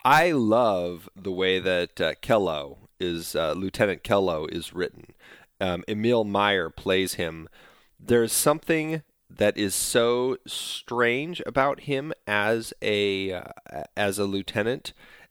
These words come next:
Um, just, I mean, he's a corrupt lieutenant that basically also kind of does what J J wants. And, uh, I find him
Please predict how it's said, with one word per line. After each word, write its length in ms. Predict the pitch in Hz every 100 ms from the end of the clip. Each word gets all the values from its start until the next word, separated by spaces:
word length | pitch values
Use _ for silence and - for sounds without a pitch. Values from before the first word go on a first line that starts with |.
| -
Um, 360 | 104 95 90 85
just, 240 | - 123 -
I 60 | 117
mean, 100 | 113
he's 160 | 143
a 60 | 120
corrupt 360 | - 123 120 -
lieutenant 600 | 104 - 98 85 - 90
that 300 | 87 85 -
basically 560 | 92 - 98 90 87 - - -
also 420 | 104 113 - 92
kind 220 | - 95
of 100 | 87
does 300 | 85 87 85
what 180 | 90 80
J 160 | 85 82
J 160 | 85
wants. 460 | 78 80 80 82 - - - - - _ _
And, 440 | 131 123 120 117 117
uh, 100 | 107 - _ - - _ _ -
I 180 | 117 127
find 460 | 123 - 127 135 139
him 380 | 135 120 113